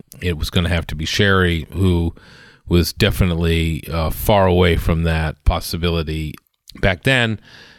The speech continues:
My stories came out, plus with all sorts of, you know, additional revelations, uh, including that at the same time that Sidney Holland was supposedly Sumner's quote-unquote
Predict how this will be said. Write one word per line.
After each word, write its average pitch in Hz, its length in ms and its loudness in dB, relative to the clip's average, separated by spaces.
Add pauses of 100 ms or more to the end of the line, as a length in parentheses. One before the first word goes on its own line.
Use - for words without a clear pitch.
(240)
My 92 200 -2
stories 98 380 0
came 92 240 -2
out, 98 340 0 (160)
plus 90 260 -4
with 85 140 -6
all 85 140 -2
sorts - 400 -10
of, 80 300 -12 (200)
you 87 80 -8
know, 82 100 -8
additional 87 640 -4
revelations, 90 1300 -2
uh, 82 540 0 (320)
including 85 680 -4
that 82 720 -2
at 85 100 -12
the - 80 -12
same 90 240 -2
time 82 300 0
that 80 220 -4
Sidney 85 280 -2
Holland 85 340 0
was 80 140 -4
supposedly 82 1000 -6 (140)
Sumner's 85 680 -8
quote-unquote 80 520 -10